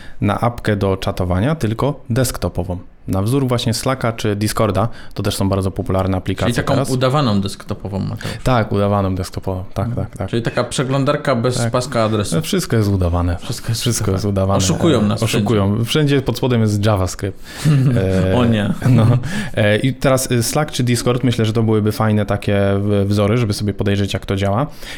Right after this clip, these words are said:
Speaker 1: I tutaj, o ile WebSockety to jest też rzeczywiście jeden z punktów, na którym warto się skupić, to, mm, ja chciałbym tutaj właśnie jeszcze przedstawić Elektrona, czyli, e, możliwość też wykonywania tej aplikacji desktopowej właśnie czy to w, w JavaScripcie, czy to można potem do U I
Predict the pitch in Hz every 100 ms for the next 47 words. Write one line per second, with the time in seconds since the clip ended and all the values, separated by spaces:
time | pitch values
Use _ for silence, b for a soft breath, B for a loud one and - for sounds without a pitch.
0 | B 113 151 156 143 120 117 - 156 156
1 | 120 117 117 117 117 117 117 123 107 -
2 | 107 101 101 98 101 - 101 98 98 98
3 | 95 - 95 92 120 107 139 135 107 104
4 | 101 101 104 98 95 - 110 170 - B
5 | B - 113 107 107 117 107 104 104 101
6 | 101 143 - 131 127 127 123 117 117 113
7 | 113 113 113 - - - 113 113 113 98
8 | - 104 87 - - - 110 107 107 104
9 | 104 107 131 135 123 113 110 110 107 107
10 | 113 113 107 107 107 104 - 110 113 107
11 | 104 - 95 - 135 139 113 113 104 110
12 | 110 101 101 - 101 98 101 101 101 -
13 | 98 - 160 B B B - 185 151 131
14 | 120 117 117 107 107 107 110 117